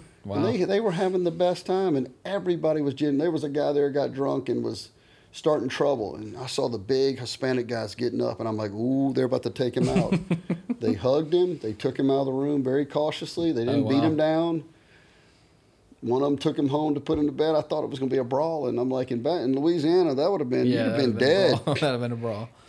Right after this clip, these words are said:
Speaker 1: It was just, it was just
Speaker 2: That's
Speaker 1: beautiful.
Speaker 2: cool.
Speaker 1: So the guys we have, like Todd, uh,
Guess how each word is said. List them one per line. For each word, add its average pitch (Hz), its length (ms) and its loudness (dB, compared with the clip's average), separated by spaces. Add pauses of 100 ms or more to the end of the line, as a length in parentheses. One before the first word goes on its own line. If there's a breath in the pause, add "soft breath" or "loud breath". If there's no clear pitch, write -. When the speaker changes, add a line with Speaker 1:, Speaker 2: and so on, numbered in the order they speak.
(220 loud breath)
Speaker 1:
It 139 180 2
was 131 180 0
just, 131 380 -4
it 139 80 0
was 135 180 -4
just 131 260 -4
Speaker 2:
That's 127 120 2
Speaker 1:
beautiful. 165 300 4
Speaker 2:
cool. 117 60 2
Speaker 1:
So 147 380 4 (800 loud breath)
the 131 80 0
guys 175 360 4
we 151 120 4
have, 156 200 4
like 123 200 0
Todd, 127 420 0 (100)
uh, 117 140 0